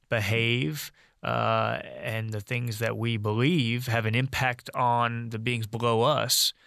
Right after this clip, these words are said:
And maybe there are also, uh, beings above us in some sense, and the way that they behave and believe has an impact on,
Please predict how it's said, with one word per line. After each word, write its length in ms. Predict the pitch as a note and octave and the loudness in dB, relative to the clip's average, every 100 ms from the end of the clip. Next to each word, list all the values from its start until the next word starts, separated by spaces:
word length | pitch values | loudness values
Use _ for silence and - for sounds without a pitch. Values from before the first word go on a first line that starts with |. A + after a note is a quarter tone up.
| _ _ - | _ _ -6
And 180 | A2+ A2+ | -2 0
maybe 200 | A#2 A#2 | 2 2
there 180 | A#2+ A#2+ | 2 4
are 100 | A#2 | 4
also, 640 | A#2+ E3+ - A2 A2 A#2 - | 4 2 2 0 -2 -4 -4
uh, 260 | A2+ A2+ A2+ | -4 -2 -2
beings 640 | A#2 A#2+ A#2+ A#2 A#2 A2+ - | -2 0 0 0 -2 -2 -2
above 360 | G#2+ A#2 C#3 | 0 2 2
us 280 | C#3 A#2 - | 4 2 2
in 140 | A2 | 0
some 300 | G2+ - G#2+ | 0 2 2
sense, 460 | G#2 - G#2 B2+ - | 2 2 0 -2 -2
and 140 | A2+ | -4
the 60 | A2+ | -2
way 200 | A2+ A#2+ | -2 0
that 340 | B2 A#2+ - | 0 -4 -4
they 300 | - C#3 C#3+ | -2 0 0
behave 520 | B2+ A#2 G#2+ A2+ A#2 A2+ | 0 0 2 2 2 0
and 140 | A#2 | -2
believe 560 | A#2 A#2 B2 B2 B2 - - - _ | -2 0 -2 -2 -6 -12 -20 -20 _
has 200 | - B2 | -2 0
an 100 | B2 | 2
impact 460 | B2 - B2+ A#2+ - | 0 0 -2 -2 -4
on, 480 | A#2 A2+ A2+ A2+ | -2 0 0 -2